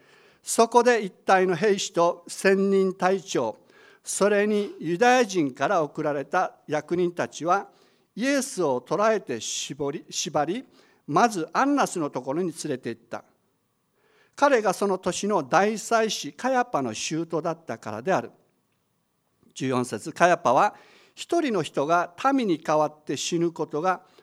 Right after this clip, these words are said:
得策であるとユダヤ人に助言した人である。」十二節の一体の兵士とは、ローマ兵のことです。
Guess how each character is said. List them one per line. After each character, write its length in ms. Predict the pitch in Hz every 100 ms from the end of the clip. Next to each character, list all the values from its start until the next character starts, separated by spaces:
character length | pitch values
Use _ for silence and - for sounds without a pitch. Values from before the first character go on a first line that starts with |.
| _ -
得 300 | 196 214 -
策 440 | - 247 233 226
で 200 | 214 202
あ 240 | - 180
る 160 | 202 156 _ _ _ _ _ _ _
と 320 | - 254 - _ _ _ _
ユ 120 | 143 185
ダ 200 | 262 262
ヤ 80 |
人 240 | 208 147 147
に 200 | 180 180 _ _ _ -
助 180 | 127 170
言 300 | 185 175 160
し 80 | -
た 120 | 156
人 300 | - - 139
で 260 | 180 208 - _ _ _ _ _ _ _ _
あ 140 | 127 117
る。」 100 | - _ _ _ _ _ _ _ _ _ _ _ _ -
十 280 | 165 262
二 100 | 269
節 340 | 254 240 - 160
の 300 | 147 139 - _ _ _ _
一 140 | 185 - _ _
体 260 | 226 214 208
の 160 | 208
兵 280 | 170 240 240
士 160 | - -
と 120 | 123
は、 280 | 143 175 - _ - -
ロ 200 | 156 208
ー 20 |
マ 160 | 220 214
兵 220 | 170 135
の 260 | 160 143 -
こ 120 | 110
と 160 | 107 98
で 140 | 87
す。 160 | -